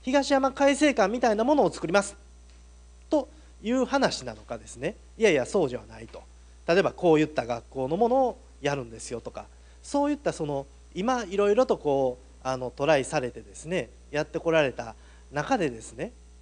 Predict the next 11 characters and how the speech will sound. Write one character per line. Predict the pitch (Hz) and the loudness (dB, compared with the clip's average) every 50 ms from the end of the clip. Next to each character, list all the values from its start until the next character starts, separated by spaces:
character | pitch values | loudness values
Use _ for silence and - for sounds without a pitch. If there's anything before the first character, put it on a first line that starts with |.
| - - - - - | -20 -20 -20 -20 -16
そ | - - 175 | -10 -8 -6
の | 160 160 156 156 151 143 147 147 139 139 135 135 135 135 131 127 120 131 120 | -4 -4 -4 -4 -4 -6 -8 -8 -10 -10 -10 -12 -12 -14 -14 -16 -16 -18 -10
具 | 131 151 - | -10 -2 0
体 | 202 202 202 | 2 2 2
的 | 214 214 202 240 | 0 -4 -4 -4
に | 254 226 - - - - - - - - - - - - - - - - - - - | -6 -8 -10 -16 -20 -20 -20 -20 -20 -20 -20 -20 -20 -20 -20 -20 -20 -20 -20 -14 -4
ど | 139 220 277 349 | -2 0 0 2
う | 359 359 | 2 2
い | 359 | 0
っ | 359 | -2
た、 | - - - 160 143 123 123 | -4 0 2 4 4 4 2